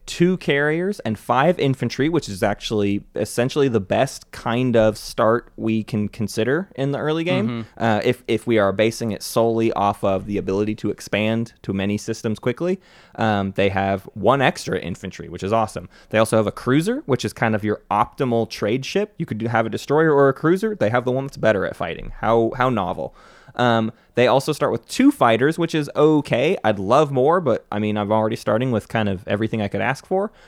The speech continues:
Speaker 1: Uh, and they are one of the, you know, factions that starts with a P D S, which honestly feels out of place to me. Um, I don't know why Asara would need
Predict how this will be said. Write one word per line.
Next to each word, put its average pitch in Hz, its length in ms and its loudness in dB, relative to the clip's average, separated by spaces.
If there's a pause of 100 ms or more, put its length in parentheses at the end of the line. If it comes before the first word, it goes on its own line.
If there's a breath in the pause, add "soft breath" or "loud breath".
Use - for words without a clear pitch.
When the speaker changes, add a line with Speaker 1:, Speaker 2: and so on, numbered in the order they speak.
Speaker 1:
Uh, 120 180 0
and 165 200 2
they 156 160 2
are 139 140 4
one 135 140 2
of 127 60 0
the, 127 100 0 (160)
you 127 100 -4
know, 101 320 -2
factions 120 400 -4
that - 140 -8
starts 110 240 -4
with 113 260 -2
a - 100 -4
P 113 200 -6
D 98 160 0
S, 113 200 0
which - 280 -8
honestly 127 340 -2
feels 113 480 -2 (320)
out 110 180 -2
of 107 140 -6
place - 380 -6
to - 120 -8
me. 226 280 -6 (160)
Um, 101 420 -2
I - 80 -6
don't 107 120 -4
know 101 80 -4
why 95 360 -2
Asara 101 400 -2
would 92 140 -6
need 101 280 -6